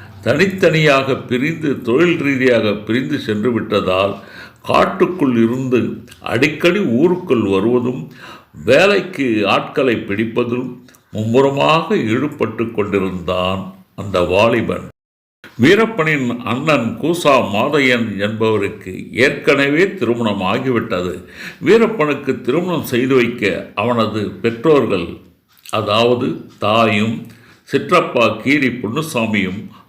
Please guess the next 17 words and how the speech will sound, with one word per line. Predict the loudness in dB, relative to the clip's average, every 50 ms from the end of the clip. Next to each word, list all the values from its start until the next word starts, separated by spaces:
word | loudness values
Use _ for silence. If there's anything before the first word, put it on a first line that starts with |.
| _ _
பலமுறை | -2 0 2 2 2 2 2 0 0 2 0 0
வற்புறுத்தி | 0 0 -2 -2 -2 -2 -2 -2 -2 -2 -6 -4 -4 -4
பார்த்தும் | -4 -4 -8 -6 -4 -4 -4 -6 -4 -2 -2 -2 -2 -2 -8 -12 -14 -20 -20 -20 -20 -20 -6
அவன் | -2 -2 -2 0 -2 -4 -2
மறுத்துவிட்டான். | 0 0 0 0 0 2 2 2 2 0 0 -4 -6 -6 -6 -10 -16 -20 -20 -20 -20 -20 -20 -20 -20 -12 0
தனக்கு | 2 4 4 4 2 2 -2 -4 -4 0
திருமணமே | 2 2 2 2 2 2 2 2 2 2 2 2 2 2
வேண்டாம் | 2 2 2 2 2 2 2 2 0
என | -2 -2 0 -2 -2
விடாப்பிடியாக | -4 -4 -2 0 2 2 4 2 2 0 -2 -2 2 4 4 4 4 2 2 0 -2 -4 -4 -8 -12 -16 -20 _ -12 -4
மறுத்து | -2 -2 -2 -4 -4 -2 0
வந்த | 0 2 0 0 0 0
வீரப்பன் | 0 0 2 2 2 4 4 2 2 0 -4 -4 -4 -4 -10 -14 -18 -20 -20 -20 _ _ _ _
வேறு | -4 0 2 2 4 4 4 2 2
வழி | 2 2 2 4 4
இல்லாததால் | 2 2 2 2 2 2 2 2 2 0 0 -4 -4 -4 -4 -6 -10 -14 -20 -20 _ _ _ _ _ _ _ _ _ _
வீரப்பனின் | -2 0 2 4 4 2 0 0 -2 -2 0 0 -2 -2 -2 -4 -6